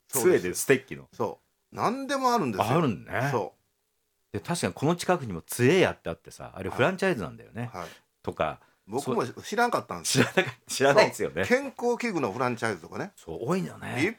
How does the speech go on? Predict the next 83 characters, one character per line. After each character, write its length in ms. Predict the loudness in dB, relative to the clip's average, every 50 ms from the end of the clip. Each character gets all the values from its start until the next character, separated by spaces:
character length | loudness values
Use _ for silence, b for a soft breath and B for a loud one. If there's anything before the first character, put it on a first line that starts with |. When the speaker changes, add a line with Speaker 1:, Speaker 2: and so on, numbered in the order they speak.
| _ _ _
Speaker 1:
ぱ 120 | -4 -2
い 40 | 0
あ 60 | 0
る 60 | 0
ん 60 | 0 -2
で 40 |
す 80 | -4 -6
よ。 60 | -6 -4
今、 180 | -2 -4 -4 -4 -4 -6
や 100 | -6 -6
っ 60 | -4
ぱ 120 | -4 -2 0 2
流 60 | 2 2
行 40 | 2
り 100 | 2 0
な 100 | 0 -2
ん 40 | -2
や。 100 | -2 -2
Speaker 2:
流 60 | -2
行 80 | -2 -2
り 60 | -2
な 60 | -4
の 60 | -6 -10
ね。 180 | -10 -10 -6
Speaker 1:
う 20 | -2
ん。 40 |
Speaker 2:
だ 120 | 0 0 2
か 80 | 2
ら、 220 | 0 0 0 -2 -4 -10 _ _
普 120 | _ _ _
通 240 | -6 -4 -2 0 2
の 100 | 2 2
お 40 | 2
店 200 | 2 0 0 2
か 140 | 2 2 2
と、 240 | 0 -4 -8 -4
ね、 180 | -2 2 2 2
普 120 | 0 0
通 180 | -2 -2 0 0
の 140 | 2 0 2
個 160 | 2 2 2
人 140 | 4 4 6
で 40 | 6
や 60 | 4
っ 60 | 4
て 100 | 2 0
る 80 | 0 0
シ 100 | 2 2
ョ 60 | 0
ッ 20 | 2
プ 60 | 2
か 120 | 0 0 0
と 80 | 0
思 80 | -2 -4
っ 60 | -2
た 120 | 0 0
ら、 180 | 0 0 -2 -4 -6 -6
Speaker 1:
は 160 | -6 -6 -6
い。 80 | -8 -12 _ _ _ _
Speaker 2:
な 160 | -6 -2 -2
ん 80 | 0 0
や、 120 | 0 -2
フ 100 | -2 -2
ラ 120 | -2 -2 -2
ン 60 | 0
チ 80 | 0 0
ャ 60 | 0
イ 60 | 0
ズ 60 | -2
だ 60 | -6
っ 20 | -6
た 40 | -2
ん 20 |
だ 60 | -2 -2
Speaker 1:
フ 60 | -2
ラ 0 |
ン 60 | -2
チ 100 | 0 0
ャ 80 | 0 0
イ 40 |
ズ 80 | -2 -6
や 100 | -12 -16
ね。 120 | -18 -20